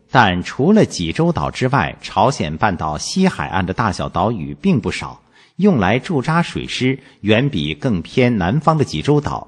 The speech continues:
要合适。只要熟悉地理的人肯带路就行了。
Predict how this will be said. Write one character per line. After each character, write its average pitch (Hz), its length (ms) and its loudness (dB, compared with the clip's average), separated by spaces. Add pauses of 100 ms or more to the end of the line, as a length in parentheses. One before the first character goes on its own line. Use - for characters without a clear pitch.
(140)
要 87 180 0
合 80 260 -6
适。 - 240 -2 (540)
只 107 140 2
要 92 160 6
熟 147 240 0
悉 196 160 2
地 190 200 4
理 78 140 0
的 95 80 0
人 87 260 -2
肯 87 300 -6
带 147 220 2
路 160 180 0
就 87 100 -4
行 - 240 -8
了。 - 160 -14